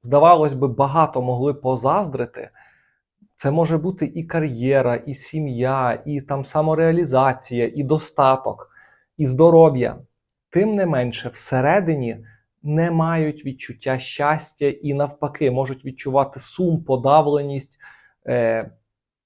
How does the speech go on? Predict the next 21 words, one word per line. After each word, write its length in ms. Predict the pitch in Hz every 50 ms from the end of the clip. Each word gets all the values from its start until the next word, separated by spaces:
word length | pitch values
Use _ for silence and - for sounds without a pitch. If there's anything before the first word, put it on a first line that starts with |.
| _ _ _ _ _ _ _ _ -
напругу, 840 | 143 139 143 - - - 135 170 180 180 156 151 151 151 139 - - -
навіть 460 | - 135 139 139 139 139 131 135 - -
подекуди 680 | 135 127 147 160 160 160 156 135 131 139 139 135 127
мати 340 | 123 127 131 135 131 131 123
суїцидальні 720 | - - 131 127 120 - - 120 123 123 127 120 117 120
думки. 460 | 113 117 117 110 107 - - - 104 - _ _ _ _ _ _ - - _ _ _ _ _ _ _ _ _ _ -
Давайте 420 | 131 139 170 214 208 208 208 196 190
розбиратися, 680 | 180 160 139 151 160 180 190 190 - 156 - - 160
чому 500 | 165 - - - 185 180 180 185 190 180
так 240 | 170 147 135 - 131
відбувається 920 | 135 127 120 113 131 131 143 170 220 247 220 175 - - - - 117 117 _ - - _ _ _ _ -
і 300 | - 165 165 156 143 131
як 600 | 131 156 175 185 180 165 135 - - - - _ _ _ _ _ _ _ _ _ _ _ _ _ _ _ _ _ _
створювати 880 | - - - - - 120 131 160 202 226 208 165 123 127 120 - 131 127
оцей 560 | - - 147 139 135 - - 185 185 185 175
такий 360 | 170 147 - - - 170 156
бажаний 760 | 131 113 107 - 151 165 180 175 160 143 143 127 123 117 113
всіма 400 | 113 - - - 135 131 139 135
нами 420 | 135 135 143 165 190 196 165 135 123
стан 420 | - - - 131 131 143 139 123
щастя. 580 | - - - - 135 120 117 - - _ _